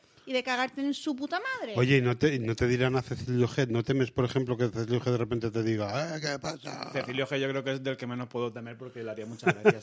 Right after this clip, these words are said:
Speaker 3: si, si ve ese diseño.
Speaker 1: Bueno,
Speaker 3: Es
Speaker 1: hay uno
Speaker 3: puro trap.
Speaker 1: Eh, agosto es Chimo Bayo,
Speaker 3: Ajá.
Speaker 1: explícame eso. Eh, tiene un, los mes, los mail, lo-, las obras de cada mes están elegidas de manera aleatoria, las pones en agosto porque sí, por ejemplo.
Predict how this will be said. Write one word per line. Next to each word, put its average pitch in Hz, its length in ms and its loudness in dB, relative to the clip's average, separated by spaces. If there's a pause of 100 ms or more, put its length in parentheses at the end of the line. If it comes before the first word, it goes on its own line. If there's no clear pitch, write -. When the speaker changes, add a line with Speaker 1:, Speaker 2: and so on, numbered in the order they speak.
Speaker 3:
si, 214 100 -8 (340)
si - 80 -8
ve - 280 0
ese - 160 -4
diseño. 110 540 -6 (520)
Speaker 1:
Bueno, 214 200 -4
Speaker 3:
Es 220 120 2
Speaker 1:
hay 240 100 6
uno 247 220 4
Speaker 3:
puro 143 160 2
trap. 120 280 -2 (440)
Speaker 1:
Eh, 226 280 -4
agosto 214 440 -4
es 254 220 -4
Chimo 262 380 4
Bayo, 208 340 6
Speaker 3:
Ajá. 139 120 0
Speaker 1:
explícame 220 460 2
eso. 208 240 -4
Eh, 247 120 -2
tiene 302 180 0
un, 339 140 0
los 285 160 4
mes, 277 280 -2
los 254 140 -2
mail, 277 320 0
lo-, 247 400 6 (320)
las 226 880 4
obras 302 360 4
de 339 120 0
cada 285 300 4
mes 294 220 0 (580)
están 294 320 -2
elegidas 302 420 2
de 277 80 0
manera 262 300 0
aleatoria, 262 540 4
las 302 80 2
pones 285 240 2
en 285 80 2
agosto 277 340 2
porque 240 260 -6
sí, - 240 -6
por 330 120 -2
ejemplo. 311 300 -4